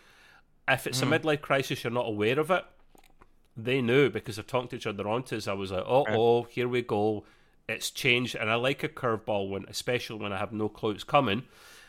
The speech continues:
Speaker 2: Sure.
Speaker 1: Um, and they are kinda being forced to go to sick bay, where Freeman's kinda got the old phaser on him, "You shall come with us." Um, she won't, Captain Freeman won't let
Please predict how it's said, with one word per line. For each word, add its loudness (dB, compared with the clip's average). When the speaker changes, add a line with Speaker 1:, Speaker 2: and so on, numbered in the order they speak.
Speaker 2:
Sure. 4
Speaker 1:
Um, -6
and 2
they 6
are 10
kinda 0
being -2
forced -2
to -4
go -4
to -10
sick -6
bay, -4
where -6
Freeman's -4
kinda -2
got -6
the -6
old -6
phaser -2
on -2
him, -4
"You -4
shall -4
come -2
with -4
us." -8
Um, 4
she -6
won't, 0
Captain -4
Freeman -4
won't -4
let 2